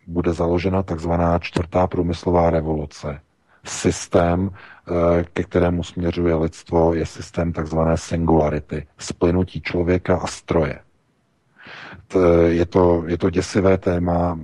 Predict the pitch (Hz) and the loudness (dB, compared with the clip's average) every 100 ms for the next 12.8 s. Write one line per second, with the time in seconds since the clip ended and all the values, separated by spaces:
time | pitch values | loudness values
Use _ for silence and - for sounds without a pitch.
0 | 76 - 87 87 85 90 90 85 80 - | -14 -16 -14 -12 -8 0 2 2 0 -2
1 | 95 85 - - 82 82 87 82 87 85 | 0 0 -2 0 2 2 0 2 2 2
2 | 85 90 87 87 87 87 87 87 82 - | 2 0 0 0 2 2 2 0 -2 -10
3 | _ _ - _ _ _ _ _ _ 104 | _ _ -20 _ _ _ _ _ _ -6
4 | 95 92 90 92 90 80 87 - 92 90 | 2 4 4 4 4 2 -8 -6 -4 -2
5 | 95 90 87 - - 87 85 85 90 87 | 0 0 0 -4 -4 -2 -2 -2 -2 0
6 | 85 82 82 85 - 85 90 - 87 85 | 0 0 0 -2 0 -2 -2 -4 0 0
7 | 80 80 82 - _ _ _ _ _ _ | 2 0 -2 -8 _ _ _ _ _ _
8 | _ _ _ _ _ _ - - 98 90 | _ _ _ _ _ _ -20 0 2 4
9 | 98 95 98 101 95 95 92 - 95 87 | 6 6 6 4 4 2 0 -2 -2 2
10 | 95 87 92 92 90 92 - 95 87 95 | 0 0 0 0 -2 -6 -4 -2 0 -4
11 | - 98 110 95 90 - - - 90 85 | -6 -4 0 2 2 0 -2 -2 -2 0
12 | 90 90 92 82 85 87 90 | 0 -2 -2 -2 0 0 0